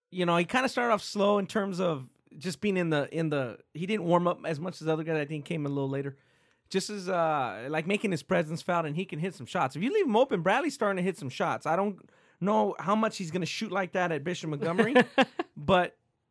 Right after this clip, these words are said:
Speaker 1: he at least shows the ability that he can hit a shot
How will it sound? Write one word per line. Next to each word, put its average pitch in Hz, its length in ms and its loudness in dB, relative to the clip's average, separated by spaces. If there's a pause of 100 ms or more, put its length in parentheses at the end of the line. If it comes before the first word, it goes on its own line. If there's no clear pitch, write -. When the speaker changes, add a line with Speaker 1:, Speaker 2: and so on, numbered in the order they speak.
(180)
Speaker 1:
he 214 300 2
at 196 60 -2
least 226 200 -2
shows 226 180 2
the 196 60 2
ability 208 360 6
that 185 180 2
he 190 140 0
can 160 280 -2
hit 202 220 4
a 202 40 -2
shot 135 340 -4